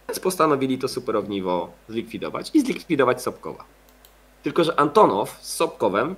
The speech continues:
znają się od wielu, wielu, wielu lat i od wielu, wielu lat robią interesy. Więc Antonow jako dobry przyjaciel, serdeczny, sprzedaje informację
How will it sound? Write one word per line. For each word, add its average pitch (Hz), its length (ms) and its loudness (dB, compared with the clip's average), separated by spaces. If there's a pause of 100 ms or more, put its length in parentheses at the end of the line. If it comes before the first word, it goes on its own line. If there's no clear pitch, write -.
(140)
znają 131 360 0
się 123 160 0
od 123 120 0
wielu, 123 520 6
wielu, 110 320 2
wielu 104 240 2
lat 95 340 2
i 98 60 0
od 95 100 -2
wielu, 101 240 2
wielu 92 200 -2
lat 90 140 -2
robią 87 160 -6
interesy. 85 500 -8 (840)
Więc 151 140 0
Antonow 180 420 2
jako 135 200 0
dobry 131 240 2
przyjaciel, 95 600 -4 (420)
serdeczny, 85 680 -6 (480)
sprzedaje 202 480 6
informację 139 720 0